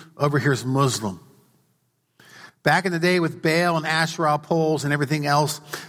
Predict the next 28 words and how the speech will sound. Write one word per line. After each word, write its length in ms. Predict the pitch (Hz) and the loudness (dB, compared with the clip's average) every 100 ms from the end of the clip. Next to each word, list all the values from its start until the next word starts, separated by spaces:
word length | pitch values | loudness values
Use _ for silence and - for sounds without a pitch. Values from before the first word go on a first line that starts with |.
| - | -2
there 120 | 151 | 0
was 100 | 139 | 0
a 40 | 135 | -2
lot 280 | 139 160 | 0 0
of 140 | 190 160 | 0 -2
women 520 | 160 156 151 151 143 - - - - | -2 0 2 0 -2 -10 -20 -10 -2
involved 760 | 135 117 170 160 165 170 165 - | -2 -2 0 0 0 -2 -8 -2
in 400 | 143 143 139 - | 0 0 -2 -6
temple 400 | - 165 165 139 | -2 -2 -2 -4
worship 720 | 131 151 190 - 147 135 127 - - - _ _ | -2 0 0 -2 0 0 -2 -8 -20 -20 _ _
that 260 | 131 147 139 | -2 0 0
really 380 | 139 180 226 196 | 0 0 2 0
were 260 | 151 160 | 0 -2
prostitutes. 920 | 165 - 190 151 - 120 113 - - - _ _ _ - | -2 -2 -2 -2 -6 -6 -6 -6 -10 -10 _ _ _ -4
The 60 | |
men 220 | 135 143 | 0 2
would 140 | 147 139 | 0 -2
come 180 | 151 156 | -2 2
in, 320 | 165 165 147 | 2 0 0
give 180 | 127 120 | -4 -4
their 100 | 120 | -2
money, 440 | 151 165 160 151 135 - - _ | 0 0 0 -2 -6 -14 -20 _
they 100 | 123 | -4
would 100 | 123 | -2
have 300 | 117 123 143 | 0 0 0
their 280 | 127 120 - - - | 0 -2 -2 -14 -16
sexual 380 | - 143 - 139 | -2 0 0 -2
encounter, 440 | 123 151 139 143 | -2 -2 0 0